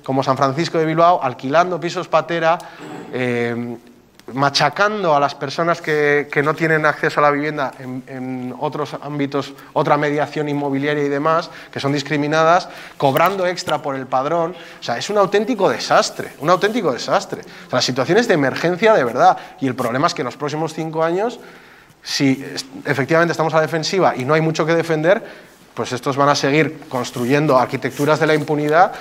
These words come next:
y robando dinero a, a, a público a expuertas para supuestamente aliviar el problema construyendo vivienda en régimen de alquiler y público, en esos famosos acuerdos público-privados. Entonces yo creo que la situación es mala, es,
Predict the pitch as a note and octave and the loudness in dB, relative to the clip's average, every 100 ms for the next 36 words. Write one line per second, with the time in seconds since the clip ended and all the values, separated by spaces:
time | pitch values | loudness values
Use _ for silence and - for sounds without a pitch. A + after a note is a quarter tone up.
0 | - - - E3 C#3+ C3+ C#3 C#3 D3 D3 | -16 -20 -6 0 2 0 -2 0 2 4
1 | D#3 E3+ F3+ E3+ E3+ F#3 D#3+ A2+ - B2 | 4 4 2 0 2 2 0 -4 -4 0
2 | A#2 - B2+ B2 B2+ B2 - E3 F3 D3 | 0 2 0 2 0 -2 0 4 4 4
3 | A#2+ A#2 - - - - A#2+ - - E3 | 2 -4 -8 -12 -14 -2 0 0 2 2
4 | F3 A3+ A3+ - C3+ A#2+ - - - - | 4 0 0 0 0 0 -4 -16 -16 -8
5 | C3+ E3 D#3 E3 D#3+ E3+ G3 G#3 C3 C3 | -4 -2 0 2 2 2 2 4 4 4
6 | C3+ D3+ D#3+ D#3+ D#3 E3+ F#3 D3+ - C3 | 4 4 2 2 2 2 0 -2 -4 -2
7 | C#3+ D3 D#3 C3+ - - - C3 C3 D3 | 0 0 0 -2 -10 -18 -6 0 2 2
8 | D#3 F3+ F3+ C#3 B2+ D3 D3 D#3 D#3 D3 | 4 6 4 2 -6 -6 -4 -2 0 0
9 | C3 D3 E3 G3 - - - _ _ _ | 0 -2 -6 -10 -14 -20 -20 _ _ _
10 | D3 C#3 F#3 - - - - - D3 C#3+ | -8 -6 -6 -10 -20 -20 -18 -8 -6 -6
11 | C#3+ C#3 C#3+ C#3+ C#3+ C#3 C#3+ D3 D#3 D3+ | -6 -6 -6 -6 -4 -4 -4 -4 -2 -2
12 | D3+ D3 C3+ D3+ D#3 - B2 A#2 A#2 A#2 | -2 -4 -2 -2 -2 -4 -4 -4 -6 -4
13 | A#2+ A#2+ D3+ E3 F3+ F3 E3 C#3 D#3 D3 | -2 -2 0 0 2 2 2 0 -4 -2
14 | C#3+ C3+ D3 E3 G#3 - D3 | -4 -4 0 2 2 0 -6